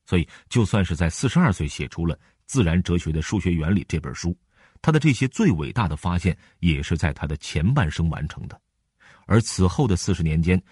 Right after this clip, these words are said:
虽然他自己可能仍然具备着数学物理方面的杰出能力，但他再也没有认真进行科学研究了。作者说，实际上大多数科学家都是在非常年轻的时候做出了非常卓越的成就。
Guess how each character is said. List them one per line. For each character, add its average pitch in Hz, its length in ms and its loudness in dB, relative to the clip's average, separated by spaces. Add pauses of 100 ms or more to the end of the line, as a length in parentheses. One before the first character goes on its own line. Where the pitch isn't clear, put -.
(120)
虽 - 140 0
然 92 140 4
他 95 100 4
自 139 160 0
己 90 160 0
可 - 160 -8
能 80 160 -2
仍 85 240 4
然 82 200 2
具 85 200 0
备 76 200 -6
着 - 120 -12 (200)
数 - 260 2
学 82 240 0
物 90 220 0
理 65 120 -4
方 82 220 -2
面 87 100 4
的 - 100 -6
杰 - 180 -2
出 107 120 -2
能 80 240 0
力， 120 120 -2 (420)
但 135 100 0
他 143 100 4
再 170 180 0
也 85 100 0
没 87 140 2
有 80 80 2
认 104 240 2
真 123 180 0
进 98 220 0
行 - 180 -6
科 78 220 -4
学 - 100 -8
研 60 180 -8
究 - 180 -10
了。 - 120 -18 (1080)
作 98 120 2
者 82 140 0
说， 87 180 0 (200)
实 - 180 0
际 104 100 2
上 85 160 0 (320)
大 101 220 4
多 120 160 2
数 110 160 0
科 98 220 0
学 85 120 -2
家 87 240 4 (200)
都 98 160 2
是 90 120 0
在 78 180 -2
非 143 300 2
常 90 220 0
年 90 220 2
轻 165 180 2
的 107 80 2
时 - 180 -6
候 - 200 -10 (200)
做 85 160 2
出 - 140 -6
了 76 80 -2
非 98 240 0
常 82 300 -4
卓 78 180 -2
越 107 100 0
的 - 120 -4
成 - 240 -8
就。 85 120 -6